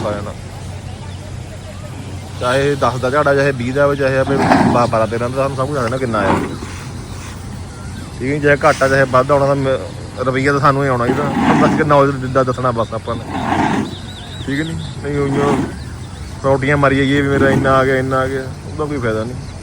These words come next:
ਠੀਕ ਨੀ? ਬਥੇਰੇ ਬੰਦੇ ਫਰੋਟੀਆਂ ਵਾਲੇ ਵੀ। ਬਾਕੀ ਤੁਹਾਨੂੰ ਦੱਸ ਦੇਣਾ।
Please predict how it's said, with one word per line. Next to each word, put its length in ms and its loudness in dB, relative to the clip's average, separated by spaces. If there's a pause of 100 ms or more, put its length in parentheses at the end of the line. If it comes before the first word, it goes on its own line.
(1200)
ਠੀਕ 200 -4
ਨੀ? 100 -6
ਬਥੇਰੇ 260 0
ਬੰਦੇ 200 0
ਫਰੋਟੀਆਂ 300 0
ਵਾਲੇ 160 0
ਵੀ। 140 -6 (1080)
ਬਾਕੀ 240 0
ਤੁਹਾਨੂੰ 280 2
ਦੱਸ 160 4
ਦੇਣਾ। 220 4